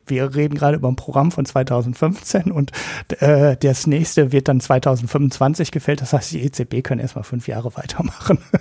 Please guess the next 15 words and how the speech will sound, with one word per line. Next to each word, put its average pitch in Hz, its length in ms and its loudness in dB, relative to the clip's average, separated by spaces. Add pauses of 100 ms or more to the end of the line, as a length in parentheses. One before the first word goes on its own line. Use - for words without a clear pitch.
(320)
<laughs> - 440 -6
bei 143 140 4
der 135 200 -2
Zeitdauer. 131 540 -2
Also, 139 280 0 (380)
ja, 151 160 4
aber 143 240 2
du 139 100 2
hast 139 160 -4
schon 143 140 -2
recht. - 320 -12 (400)
Ökonomisch 175 640 4
wird 151 120 -2
es - 140 -6
wahrscheinlich 139 600 -4